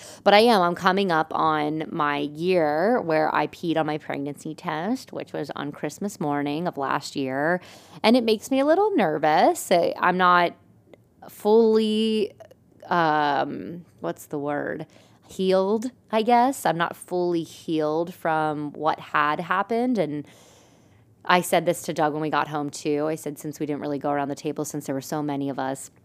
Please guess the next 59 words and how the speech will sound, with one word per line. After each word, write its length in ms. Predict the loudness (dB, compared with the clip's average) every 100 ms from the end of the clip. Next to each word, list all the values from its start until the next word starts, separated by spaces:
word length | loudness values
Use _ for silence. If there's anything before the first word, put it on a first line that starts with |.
| _ _ _ _ _ -2
we 100 | 0
didn't 120 | 2
really 200 | 2 2
go 220 | 2 2
around 460 | 4 6 6 4 0
after 280 | -2 -2 -6
the 100 | -6
prayer 480 | -6 -4 -2 -4
to 120 | -4 -6
say 180 | -4
all 100 | -4
the 80 | -4
things 240 | -6 -8 -6
that 80 |
we're 100 | -8
thankful 380 | -6 -6 -4 -6
for. 380 | -4 -4 -2 -2
You 100 | -2
know, 100 | -2
that's 200 | -4 -4
better 260 | -2 0 -2
in 80 |
a 80 | -4
more 160 | -4 -6
intimate 460 | -6 -8 -8 -10
setting. 440 | -4 -2 -2 -4 -2
But 360 | 0 0 -2 -6 -20 -20 _ _ _ _ _
I 680 | 4 6 6 4 0 -2 -6 -10 _
wanted 420 | -6 -2 0 0
Doug 240 | 0 -2 -2
to 100 | -6
know 140 | -6 -4
that 140 | -4
we 120 | -4
definitely 340 | -2 -4 -4 -6
thought 160 | -6
that 100 | -8
this 180 | -12 -8
year 120 | -6
was 100 | -6
gonna 160 | -6 -6
look 160 | -4 -4
a 40 |
lot 220 | -6 -4
different. 440 | -8 -4 -2 -2 -4
We 120 | -4
thought 200 | -2 -2
we 100 | -4
were 100 | -4
gonna 120 | -6
be 100 | -6
having 280 | -6 -6 -6
a 40 |
baby 340 | -6 -6 -2 -4
in 100 | -4
August, 960 | -6 -6 -6 -4 -2 2 2 2 -2
and 200 | -2 0
we 140 | -4 -6
thought 500 | -4 -2 -2 -4